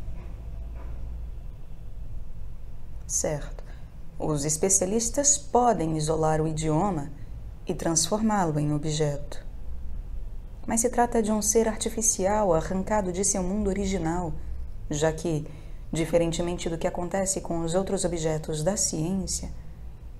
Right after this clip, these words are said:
as palavras não vivem fora de nós.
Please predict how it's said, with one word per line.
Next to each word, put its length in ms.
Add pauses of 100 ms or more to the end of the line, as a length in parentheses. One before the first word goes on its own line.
(540)
as 160
palavras 640
não 280
vivem 480
fora 360
de 120
nós. 580